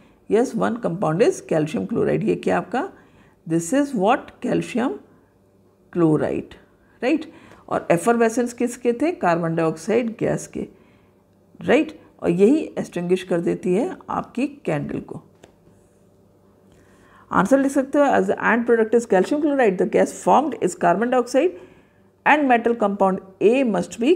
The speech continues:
calcium carbonate. Therefore, the reaction between calcium carbonate and hydrochloric acid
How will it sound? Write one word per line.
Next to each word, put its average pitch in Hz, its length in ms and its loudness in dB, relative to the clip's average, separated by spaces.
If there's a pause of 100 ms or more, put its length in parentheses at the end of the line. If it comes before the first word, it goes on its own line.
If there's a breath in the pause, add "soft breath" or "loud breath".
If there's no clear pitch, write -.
(120)
calcium 185 420 0
carbonate. 110 520 -4 (140)
Therefore, 226 480 0
the 240 120 2
reaction 208 540 0
between 240 440 2
calcium 233 360 0
carbonate 196 580 0 (120)
and 254 300 -2
hydrochloric 180 640 0
acid 165 360 -2